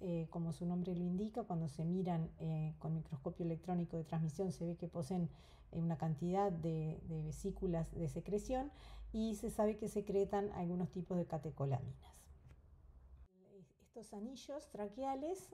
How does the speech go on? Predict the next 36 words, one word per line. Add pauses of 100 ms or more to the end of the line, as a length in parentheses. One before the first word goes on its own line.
(120)
eh,
en
realidad
no
son
anillos
completos,
sino
que
son
en
realidad
una
forma
de
C,
y
acá
atrás,
en
la
parte
posterior
de
la
tráquea, (460)
eh,
la
pared,
digamos,
se
cierra (140)
con,
eh,
músculo
liso,